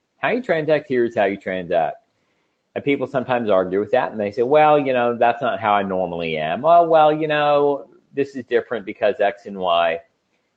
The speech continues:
We'd like for you to consider that perhaps that may be a naive statement, that, in fact, how you transact here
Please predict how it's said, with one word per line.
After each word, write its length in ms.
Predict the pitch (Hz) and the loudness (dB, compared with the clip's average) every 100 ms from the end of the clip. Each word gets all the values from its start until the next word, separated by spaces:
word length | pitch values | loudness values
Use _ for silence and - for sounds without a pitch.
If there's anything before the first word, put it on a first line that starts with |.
| _ | _
We'd 160 | 143 165 | -2 2
like 240 | 240 285 | 2 2
for 80 | 190 | 0
you 80 | 147 | 0
to 100 | 120 | -2
consider 580 | 113 98 101 80 85 98 | -6 -6 -4 -2 -4 -2
that 200 | 110 - | -2 -2
perhaps 760 | 147 123 80 82 - _ _ _ | -6 -2 0 0 -2 _ _ _
that 260 | - 104 - | -2 -2 -2
may 180 | 87 82 | -6 -6
be 220 | 82 92 | -4 -4
a 140 | 87 90 | -4 -4
naive 420 | 85 85 80 85 | -4 -4 -8 -14
statement, 520 | _ 67 69 _ 67 _ | _ -8 -8 _ -20 _
that, 380 | 95 92 - - _ _ - | 2 2 2 -6 _ _ -10
in 100 | 90 | 0
fact, 300 | 107 95 - | 2 0 -6
how 140 | - 131 | -4 -4
you 160 | 123 | -4
transact 520 | 107 113 95 92 92 | -6 -6 0 0 0
here 320 | 85 85 87 | -4 -2 -2